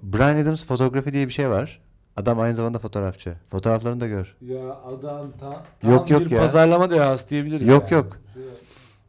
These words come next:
Speaker 1: Ona mı bakıyorsun?
Speaker 2: Evet.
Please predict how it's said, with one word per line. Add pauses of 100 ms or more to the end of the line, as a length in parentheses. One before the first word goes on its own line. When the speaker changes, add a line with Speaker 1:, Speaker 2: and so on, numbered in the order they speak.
(1200)
Speaker 1:
Ona
mı
bakıyorsun? (120)
Speaker 2:
Evet.